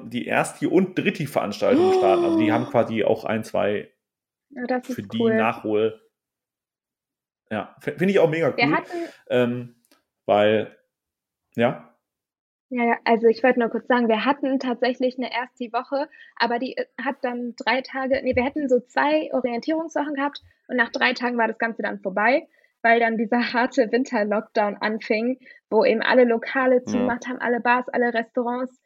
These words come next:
Speaker 3: Die Uni war verpflichtet zu schließen. Und das war dann auch, als unser Semester anfing, hatten wir zum Beispiel sogar noch den Prep-Kurs in Präsenz. Und dann,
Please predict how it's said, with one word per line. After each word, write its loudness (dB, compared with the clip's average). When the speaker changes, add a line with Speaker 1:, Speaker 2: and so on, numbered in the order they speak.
Speaker 3:
Die -2
Uni 4
war 4
verpflichtet 2
zu -4
schließen. -2
Und -2
das 0
war 4
dann 2
auch, -2
als 2
unser 4
Semester -4
anfing, -2
hatten 0
wir 4
zum -6
Beispiel 2
sogar 0
noch -4
den -2
Prep-Kurs -2
in -8
Präsenz. -4
Und -2
dann, 2